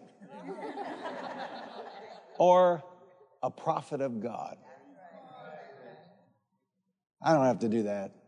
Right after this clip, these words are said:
I don't believe that. I don't want to hear that. Well, like Kenneth Hagin would say, "Do without." I'm walking around praying.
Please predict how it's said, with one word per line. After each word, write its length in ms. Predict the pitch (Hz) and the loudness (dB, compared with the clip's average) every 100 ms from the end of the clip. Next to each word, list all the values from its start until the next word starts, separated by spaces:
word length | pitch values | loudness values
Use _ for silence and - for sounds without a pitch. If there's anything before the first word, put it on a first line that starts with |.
| - | 0
I 80 | 202 | 2
don't 140 | 185 | 4
believe 220 | 160 143 | 4 4
that. 400 | 131 123 120 117 - - - | 4 2 2 -2 -8 -14 -2
I 100 | 214 | 0
don't 100 | 208 | 2
want 180 | 180 | 0
to 40 | 143 | 0
hear 220 | 139 131 | 2 2
that. 400 | 127 120 117 113 - _ _ _ _ _ _ _ _ _ _ _ _ _ _ _ - | 2 2 0 -2 -10 _ _ _ _ _ _ _ _ _ _ _ _ _ _ _ 2
Well, 280 | 160 208 - - _ _ - | 4 4 2 -18 _ _ -6
like 160 | 135 | -2
Kenneth 280 | 135 175 165 | 2 2 4
Hagin 260 | 180 180 160 | 4 6 4
would 140 | 135 | 2
say, 280 | - 190 180 - _ _ _ _ _ - | 0 -2 -2 -12 _ _ _ _ _ -18
"Do 160 | 92 120 | -2 0
without." 400 | 151 190 220 - - _ _ _ _ _ _ 622 _ _ _ _ _ _ _ 196 226 202 _ _ _ _ _ _ _ _ _ _ _ _ _ _ _ _ | 2 2 0 -4 -16 _ _ _ _ _ _ _ _ _ _ _ _ _ _ _ -20 _ _ _ _ _ _ _ _ _ _ _ _ _ _ _ _ _
I'm 120 | - 156 | 0 6
walking 340 | 175 185 185 | 6 6 4
around 400 | 175 175 175 156 - - _ | 4 4 2 0 -4 -20 _
praying. 420 | - 175 175 175 | 0 2 2 0